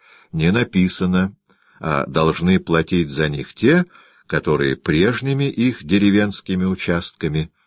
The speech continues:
владеют? Между Вятским и Устюжским уездами, близ Черной речки,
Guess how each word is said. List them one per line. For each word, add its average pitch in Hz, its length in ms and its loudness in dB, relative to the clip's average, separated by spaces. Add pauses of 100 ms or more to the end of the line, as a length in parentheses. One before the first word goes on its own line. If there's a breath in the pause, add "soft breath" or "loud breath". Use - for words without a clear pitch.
владеют? 65 840 -6 (2750 soft breath)
Между 135 340 2
Вятским 143 540 2
и 120 220 0 (100)
Устюжским 87 880 0
уездами, 123 680 2 (500 soft breath)
близ 76 420 0
Черной 92 480 0
речки, 110 540 0